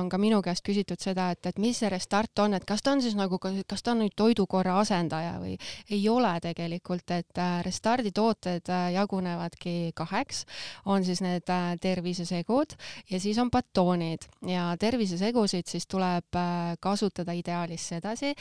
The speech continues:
et kolmkümmend minutit, äh, enne põhitoidukorda siis, äh, segada kas siis, äh, saja viiekümne või kahesaja viiekümne milliliitri veega. Selleks on Restardil muidugi ka shaker olemas, kui endal ei, äh,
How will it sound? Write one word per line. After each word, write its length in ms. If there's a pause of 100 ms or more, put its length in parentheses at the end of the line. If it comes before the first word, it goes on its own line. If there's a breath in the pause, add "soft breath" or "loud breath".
(260 loud breath)
et 160
kolmkümmend 500
minutit, 540 (160)
äh, 340
enne 260 (180)
põhitoidukorda 840 (500 loud breath)
siis, 300
äh, 260
segada 1000
kas 260
siis, 280
äh, 140
saja 280
viiekümne 560
või 140
kahesaja 560
viiekümne 480
milliliitri 560
veega. 380 (340 loud breath)
Selleks 420
on 120
Restardil 480
muidugi 400
ka 120
shaker 520
olemas, 420
kui 140
endal 280
ei, 280
äh, 160